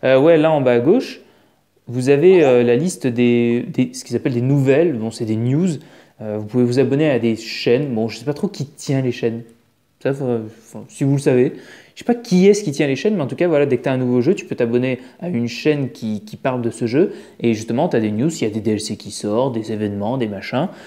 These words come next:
Euh, et, mais t'as aussi des news Nintendo, euh, notamment les Nintendo Direct. Et récemment, le dernier Nintendo Direct qui l'ont pas, qui ont, enfin, qu'ils ont passé, moi, eh ben, je l'ai visionné après,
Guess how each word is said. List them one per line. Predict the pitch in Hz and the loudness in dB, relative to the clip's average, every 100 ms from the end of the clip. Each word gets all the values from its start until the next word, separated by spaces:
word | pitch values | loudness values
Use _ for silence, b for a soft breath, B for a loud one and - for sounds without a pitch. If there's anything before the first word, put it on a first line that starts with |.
| B B B - | B B B -10
Euh, | 113 110 104 104 101 101 98 98 98 98 - | -4 0 0 0 -2 -4 -4 -6 -6 -8 -8
et, | 196 240 254 | -2 0 0
mais | 185 170 170 | 0 -2 2
t'as | 147 | 2
aussi | 135 - 240 | 2 0 0
des | 165 | 2
news | 147 196 | 2 2
Nintendo, | 160 143 131 127 127 214 277 B B B - | 0 0 0 0 2 0 -2 B B B -14
euh, | 113 107 107 - | -10 -10 -10 -10
notamment | 127 135 131 139 226 | -2 0 0 0 2
les | 196 | 2
Nintendo | 185 185 202 190 | 2 2 2 4
Direct. | 190 185 147 143 - - | 4 4 2 0 -4 -8
Et | 110 95 95 | -6 -4 -6
récemment, | 95 - 110 123 | -8 -8 -4 -2
le | 208 | -2
dernier | 147 127 123 | 0 -2 -2
Nintendo | 120 120 120 120 | -4 -4 -2 0
Direct | 113 107 107 | 0 -4 -10
qui | - 120 | -12 -6
l'ont | 113 104 | -6 -6
pas, | 104 | -12
qui | - - 123 | -16 -10 -8
ont, | 110 98 98 _ _ | -8 -10 -18 _ _
enfin, | 127 | -12
qu'ils | - 113 | -10 -10
ont | 107 | -8
passé, | 107 - 180 214 B B B B | -8 0 2 2 B B B B
moi, | 117 123 190 226 - | -4 0 2 2 -2
eh | |
ben, | 110 113 | 0 0
je | 107 | 0
l'ai | 117 | -2
visionné | 113 117 123 123 120 - | -2 0 0 0 -2 -8
après, | 110 - 147 175 226 | -10 -6 0 0 0